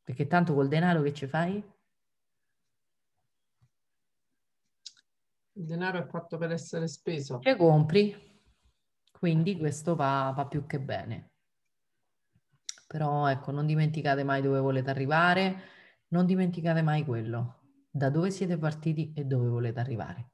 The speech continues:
Speaker 1: In mezzo è tutto il bellissimo viaggio che vi serve.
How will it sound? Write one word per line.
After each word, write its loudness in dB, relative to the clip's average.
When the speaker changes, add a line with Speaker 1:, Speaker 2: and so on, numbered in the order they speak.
Speaker 1:
In 0
mezzo -2
è -4
tutto -4
il 0
bellissimo -2
viaggio 0
che -2
vi -6
serve. -12